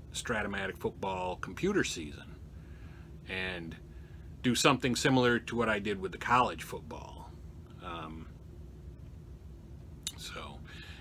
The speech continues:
and now I have the stat, um, what is it? Um, Statcast-O-Matic or something,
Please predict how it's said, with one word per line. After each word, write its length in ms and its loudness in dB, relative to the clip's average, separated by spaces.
and 120 8
now 140 12
I 120 12
have 280 10
the 300 2
stat, 680 6
um, 480 -4
what 220 -2
is 120 -4
it? 140 -4
Um, 300 -8
Statcast-O-Matic 2000 -2
or 60 -6
something, 640 -4